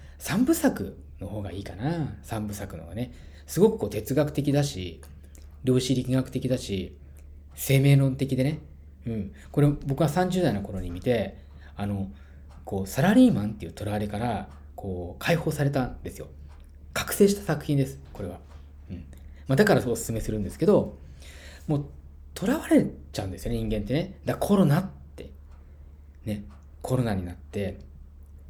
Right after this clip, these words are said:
身動きが取れなか-、なってしまった。うん。変化しちゃい-、変化できない。うん、変われない。じっとしてなきゃいけない。もうここに囚われちゃ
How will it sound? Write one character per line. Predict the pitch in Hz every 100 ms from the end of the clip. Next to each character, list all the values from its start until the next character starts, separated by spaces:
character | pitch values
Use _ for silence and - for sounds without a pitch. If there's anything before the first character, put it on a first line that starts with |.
| -
身 | 135
動 | 117
き | -
が | 196
取 | 107
れ | 226
な | 208
か-、 | - - - -
な | -
っ |
て | -
し | -
ま | -
っ | -
た。 | 104 104 - - - - - -
う |
ん。 | 95 85 - - - - - -
変 | 165 151
化 | 104
し | -
ち | 98
ゃ |
い-、 | 90 - - - -
変 | 165 165
化 | 120
で | 98
き | 131
な | 110
い。 | 87 - - - - -
う | 98
ん、 | 95
変 | -
わ | 110
れ | 117
な | 123
い。 | 143 - -
じ | -
っ |
と | -
し | -
て | 135
な | 135
き |
ゃ | 110
い |
け | 101
な | 104
い。 | 139 - - - - - - -
も | 139 135
う |
こ | -
こ | 147
に | 151
囚 | 147
わ | 147 151
れ | 143
ち |
ゃ | 117